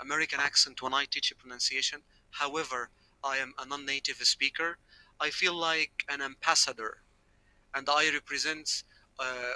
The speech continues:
all the Americans. So I do it honestly. Every time I say, "Americans in the North, say it like this. Americans in the South." You still remember, of course, the last, um,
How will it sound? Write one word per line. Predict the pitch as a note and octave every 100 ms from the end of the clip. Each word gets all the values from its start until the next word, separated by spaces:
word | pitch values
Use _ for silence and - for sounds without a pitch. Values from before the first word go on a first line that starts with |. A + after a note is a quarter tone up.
| -
all | D#3 D#3+ E3
the | D#3 D3
Americans. | C#3 C#3 C3 A#2+ A2 G#2 - - - _ -
So | - D#3 D3 C#3+ C3+ _ -
I | C3 B2+
do | F3 F#3+
it | F3+ - -
honestly. | E3 D#3 C#3+ - - A#2+ G#2+ - _ _ -
Every | F3 D#3 D#3 D3+
time | D#3 D#3 D3
I | C#3
say, | - D#3 D3 D3 C#3 _ _ -
"Americans | B2 C#3 D#3+ D#3 D#3 D3+
in | D3+
the | D3
North, | D3 D3 D3 D3 - - _ -
say | - C#3+ C#3
it | C#3 B2+
like | A#2+ -
this. | C#3+ C#3+ - - - _ _ _ _ _ B2+
Americans | B2 C3 C#3 C#3 C3
in | C3+
the | C3
South." | - C3 C3 C#3 - - - - - - - -
You | - C#3
still | - F3+
remember, | D#3+ E3 E3 D3
of | C#3+ -
course, | D3+ C#3+ -
the | C3+
last, | C3+ C#3+ C3+ - C3 _ - -
um, | - B2 A#2 B2 B2+